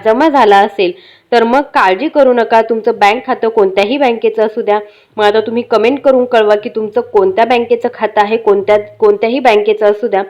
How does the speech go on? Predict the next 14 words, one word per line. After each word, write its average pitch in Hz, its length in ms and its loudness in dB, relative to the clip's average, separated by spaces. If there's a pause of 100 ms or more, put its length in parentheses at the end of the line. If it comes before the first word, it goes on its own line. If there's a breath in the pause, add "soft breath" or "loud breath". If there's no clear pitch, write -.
(380 loud breath)
एक 247 280 2
जर 302 100 4
रुपया 269 340 2
तुमच्या 240 340 0
बँकेच्या 226 580 0
खात्यामध्ये 208 460 2
जमा 202 280 0
झालेला 220 420 2 (140)
असेल 208 320 -2 (380 soft breath)
तर 220 80 2 (100)
तुम्हाला 220 320 0
नक्की 220 380 0
पैसे 190 380 0
येतील. 165 440 -6